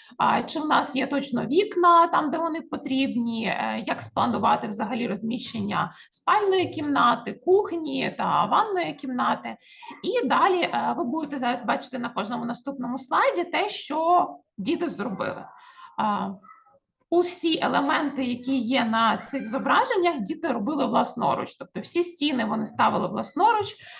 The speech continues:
всі предмети інтер'єру теж робили власноруч. Окрім, а, ми бачимо ось тут, а, сантехнічні елементи, це вони могли використати вже як готовий матеріал.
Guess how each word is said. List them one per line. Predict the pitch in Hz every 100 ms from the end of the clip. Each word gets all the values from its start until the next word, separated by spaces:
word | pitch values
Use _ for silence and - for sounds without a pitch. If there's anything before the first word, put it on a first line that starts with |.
| -
всі | - 349
предмети | 349 269 247 262 262
інтер'єру | 269 233 302 277 403 370
теж | - 359 285
робили | 202 294 269
власноруч. | 202 - - - - - -
Окрім, | - 311 320 349
а, | - 220 226 220 220
ми | 240
бачимо | 208 - - 220
ось | 214 -
тут, | - - - _ _ - - -
а, | 226 214 208 214 208
сантехнічні | - 339 285 339 311 277 - 247
елементи, | 254 277 285 508 - 381 359 -
це | - 339 392
вони | 240 247
могли | 277 220 254
використати | 202 277 247 247 220 208
вже | 196 226
як | 233 -
готовий | - - 170 120
матеріал. | - - - -